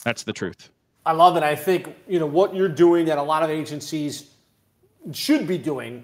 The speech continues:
Speaker 2: uh, and the ones that are most successful do, is they, they come in as a, a true consultant, right? And, and, like, if your goal is to help your client grow in terms of revenue, in terms of profitability, as an agency owner, just kind of expand your mind out of just, "I'm gonna get you ranked,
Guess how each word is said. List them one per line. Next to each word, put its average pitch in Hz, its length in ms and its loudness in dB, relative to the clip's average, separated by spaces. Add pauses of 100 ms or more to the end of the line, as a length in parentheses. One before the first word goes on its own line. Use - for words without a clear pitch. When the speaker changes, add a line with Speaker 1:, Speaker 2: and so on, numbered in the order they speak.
Speaker 2:
uh, 139 300 2
and 156 120 -2
the 156 60 -2
ones 175 240 2
that 160 80 0
are 156 60 0
most 165 240 2
successful 151 460 -4
do, 156 420 4 (300)
is 151 160 -4
they, 165 160 2
they 156 140 -2
come 170 280 0
in 170 160 2
as 147 180 0
a, 147 140 -2
a 156 80 -4
true 233 260 -4
consultant, 139 600 -4 (260)
right? 156 240 6
And, 165 140 -2
and, 160 220 -4
like, 160 220 0
if 170 120 -2
your 196 80 4
goal 180 180 6
is 175 80 0
to 175 80 2
help 170 220 2
your 165 80 -2
client 160 400 -2 (680)
grow 147 640 4
in 143 120 -14
terms 147 240 -6
of 127 80 -8
revenue, 165 480 0
in 127 40 -8
terms 143 220 -6
of 135 100 -8
profitability, 147 1000 0 (320)
as 143 120 0
an 151 80 4
agency 208 460 2
owner, 156 160 2
just 175 200 0
kind 240 120 2
of 196 80 -2
expand 190 460 0
your 175 80 0
mind 165 260 0
out 156 180 -2
of 160 140 -4
just, 165 300 2
"I'm 160 80 -4
gonna 151 140 -4
get 151 240 -6
you 147 120 -6
ranked, 139 400 -4